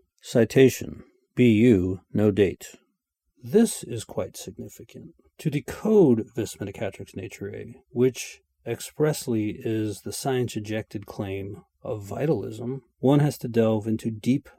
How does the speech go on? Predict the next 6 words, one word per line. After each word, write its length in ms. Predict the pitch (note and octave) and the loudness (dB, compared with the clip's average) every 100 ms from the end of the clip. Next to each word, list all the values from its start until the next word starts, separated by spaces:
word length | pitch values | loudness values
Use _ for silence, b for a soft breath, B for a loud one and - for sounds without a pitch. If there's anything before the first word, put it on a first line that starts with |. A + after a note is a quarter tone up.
| - | -4
naturopathic 580 | A#2 A#2 A#2+ - G2+ G#2+ | -2 -2 -4 -8 -8 -6
literature, 720 | A2 B2+ B2+ - C3 A2+ A2 _ | -2 0 -2 0 0 2 -2 _
not 340 | A#2+ A#2+ C3 - | -6 -4 -4 -6
apparent 640 | C3 C3 A#2+ G#2+ G2+ - - _ | -8 -6 -4 -4 -6 -10 -16 _
or 180 | A2+ | -10
convenient 760 | G#2 - A#2 A#2+ D#3+ B2+ F#2 - | -8 -4 -2 2 4 4 0 -8